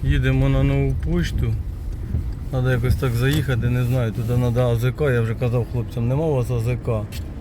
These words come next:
Отакі ровчаки, воно. Реально, надо під'їхати поближче. Будемо щас відправляти посилочку в сто двадцять шосту бригаду. Ну, нормально, друзі, знаходимося на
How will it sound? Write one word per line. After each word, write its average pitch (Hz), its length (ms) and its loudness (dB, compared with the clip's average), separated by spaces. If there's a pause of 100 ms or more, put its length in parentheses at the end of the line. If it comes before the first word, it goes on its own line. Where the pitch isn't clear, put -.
(160)
Отакі 120 360 -4
ровчаки, 127 580 0
воно. 110 260 2 (760)
Реально, 127 540 2 (320)
надо 127 220 -2
під'їхати 123 560 -2
поближче. 127 680 -2 (840)
Будемо 127 300 0
щас 120 180 -2
відправляти 127 840 0 (880)
посилочку 127 840 2 (260)
в - 40 -14
сто - 180 -2
двадцять 127 300 0
шосту 131 260 -2
бригаду. 123 540 2 (400)
Ну, 180 60 2
нормально, 185 380 2
друзі, 156 300 0
знаходимося 175 680 0
на 170 420 2